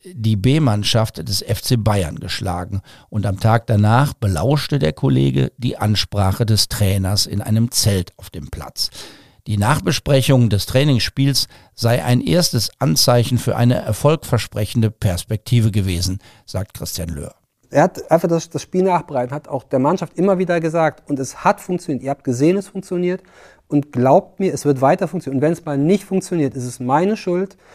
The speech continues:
Speaker 2: Niemand wird dafür verantwortlich gemacht, wenn wir draufgehen, drücken,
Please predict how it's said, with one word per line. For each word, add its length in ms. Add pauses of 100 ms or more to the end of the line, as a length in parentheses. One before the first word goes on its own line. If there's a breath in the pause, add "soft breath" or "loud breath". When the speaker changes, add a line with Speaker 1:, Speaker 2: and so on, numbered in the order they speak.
(240 soft breath)
Speaker 2:
Niemand 600
wird 260 (100)
dafür 240
verantwortlich 520
gemacht, 360
wenn 280
wir 300 (440)
draufgehen, 840
drücken, 460